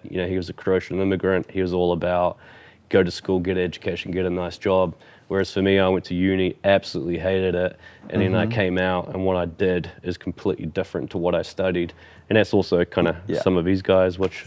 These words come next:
Speaker 1: you know,
Speaker 2: Yeah.
Speaker 1: uh, Devin here as well, pulled him
Speaker 2: Yeah.
Speaker 1: out for that reason, 'cause I just saw he's got raw talent, and he's gonna learn more on the job
Speaker 2: Yeah,
Speaker 1: than
Speaker 2: totally.
Speaker 1: in, in a, in a classroom. Um, but why do you, why do you think it is that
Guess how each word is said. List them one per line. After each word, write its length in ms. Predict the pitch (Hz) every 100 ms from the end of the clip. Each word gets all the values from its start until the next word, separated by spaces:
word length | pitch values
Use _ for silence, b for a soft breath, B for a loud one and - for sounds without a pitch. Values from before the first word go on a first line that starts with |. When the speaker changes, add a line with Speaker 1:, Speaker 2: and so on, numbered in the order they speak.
| -
Speaker 1:
you 120 | 92
know, 160 | 90 87
Speaker 2:
Yeah. 340 | - 113 117 101
Speaker 1:
uh, 260 | 92 85 87 -
Devin 280 | 101 98 95
here 180 | 95 90
as 160 | 90 87
well, 280 | 95 98 -
pulled 200 | - 95
him 100 | 90 87
Speaker 2:
Yeah. 80 | 95
Speaker 1:
out 120 | -
for 260 | - 87 - B B B
that 160 | 98
reason, 320 | 87 98 110 98
'cause 100 | 92
I 120 | 90
just 180 | - -
saw 220 | 90 92
he's 120 | 85
got 240 | - -
raw 220 | 87 92 85
talent, 460 | - 98 110 -
and 100 | 85
he's 140 | 92 90
gonna 180 | 90 90
learn 200 | 92 90
more 360 | 90 95 90 -
on 160 | 92
the 80 | 90
job 380 | 90 92 95 85
Speaker 2:
Yeah, 140 | 175
Speaker 1:
than 120 | 147 92
Speaker 2:
totally. 360 | - 110 127 -
Speaker 1:
in, 60 | 98
in 100 | 95
a, 120 | -
in 60 | 95
a 60 |
classroom. 540 | 82 98 101 - 90 87 B B B B -
Um, 540 | 104 101 92 92 82 - B B
but 260 | 123 - 117
why 180 | 117 147
do 80 | 196
you, 140 | 143
why 180 | 104 127
do 80 | 175
you 60 | 156
think 280 | 165 120
it 80 | 104
is 400 | 98 107 101 -
that 460 | 90 98 92 90